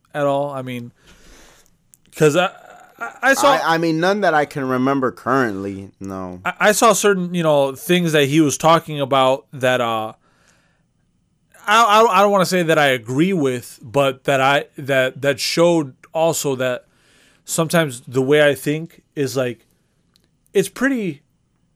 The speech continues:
Speaker 1: it's pretty fair. And I'll, and I'll give you an example. When he was talking about the o-, opioid, uh, crisis, I don't know if, uh, you remember when he was talking about that. And he said, like, "Oh, you know, no one ever did anything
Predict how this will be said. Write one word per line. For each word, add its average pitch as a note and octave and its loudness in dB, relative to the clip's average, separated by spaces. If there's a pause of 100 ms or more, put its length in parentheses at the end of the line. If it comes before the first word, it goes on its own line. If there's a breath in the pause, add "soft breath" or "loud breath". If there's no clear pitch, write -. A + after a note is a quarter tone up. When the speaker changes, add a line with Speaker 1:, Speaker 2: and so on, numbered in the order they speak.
(320)
Speaker 1:
it's G3+ -2
pretty A#3+ -4
fair. D3 -2 (100)
And D3 0
I'll, D#3 0
and D#3 -6
I'll D3+ 0
give D#3+ -2
you D#3+ 2
an D3+ -2
example. C#3 -2
When C#3 -4
he D3+ -4
was D#3 -6
talking D#3 -4
about C#3 -6
the C#3+ -8
o-, C#3+ -4
opioid, B2+ -6 (140)
uh, B2 -8
crisis, A#2 -8 (360)
I C3+ -14
don't C3+ -12
know C3 -8
if, - -18
uh, A#2 -8 (480 soft breath)
you C3 -6
remember C3 -6
when B2 -6
he B2 -8
was A2+ -10
talking B2+ -6
about A#2 -10
that. B2 -8
And A#2+ -8
he B2 -10
said, B2 -8
like, A#2+ -8
"Oh, D3+ -4
you C#3 -6
know, C3+ -10 (420 soft breath)
no D3 -4
one D#3 0
ever D#3 0
did D3 0
anything C#3+ -6